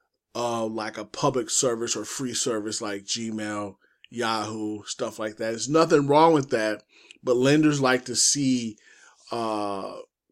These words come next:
company base email addresses and not the free stuff, okay? That's just for, like, legal documents, uh, s-, uh, like, you set up a new account with somebody, you wanna use your business domain. Now, if you're just on a website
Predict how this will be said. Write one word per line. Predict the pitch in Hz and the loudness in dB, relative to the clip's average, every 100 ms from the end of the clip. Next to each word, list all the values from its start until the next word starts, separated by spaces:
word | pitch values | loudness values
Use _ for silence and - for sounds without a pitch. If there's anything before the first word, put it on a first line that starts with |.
| - | -6
company | - 151 139 120 120 110 104 _ _ _ - | 2 2 2 -4 -4 -6 -10 _ _ _ 4
base | 123 117 - - | 4 4 -2 -4
email | 135 127 113 107 | -2 0 0 -2
addresses | 107 110 - 107 | -2 -2 -2 -4
and | 113 113 | -6 -4
not | 110 - | -6 -6
the | 104 | -14
free | - 120 104 | -10 -6 -2
stuff, | - 101 101 - | -2 -4 -12 -14
okay? | 104 - 123 131 135 _ - - - | -10 -2 0 0 -4 _ -20 -20 -4
That's | 139 151 156 | 4 6 6
just | 175 160 | 4 2
for, | 160 135 | 2 4
like, | 123 107 | 4 0
legal | 117 139 151 | 2 6 6
documents, | 135 127 127 127 131 123 120 120 117 - - - _ | 6 6 4 2 -2 0 -2 -2 -4 -10 -20 -20 _
uh, | 113 110 104 104 101 104 | -6 -4 -2 -4 -6 -10
s-, | - - - - - | -12 -10 -12 -12 -12
uh, | 107 107 104 101 - _ _ - | -8 -6 -6 -8 -16 _ _ -14
like, | 117 113 113 - | -6 -6 -6 -10
you | 131 | -4
set | - 139 | 2 4
up | 131 123 | 4 0
a | |
new | 123 120 | -2 -2
account | 120 156 139 | 0 2 2
with | 135 | 2
somebody, | - 127 127 123 120 | 0 2 2 2 0
you | 120 | 0
wanna | 127 127 | 0 0
use | 120 120 120 113 | -2 -4 -4 -4
your | 110 | -6
business | 101 120 113 110 | -2 -2 -2 -6
domain. | 107 110 113 107 98 - - - | -6 -4 -2 -4 -6 -12 -18 -6
Now, | 127 | -4
if | 123 | 0
you're | 180 | 0
just | 202 196 | 2 2
on | 165 | 4
a | 143 | 4
website | 127 127 123 - 127 120 120 | 4 4 2 2 2 2 0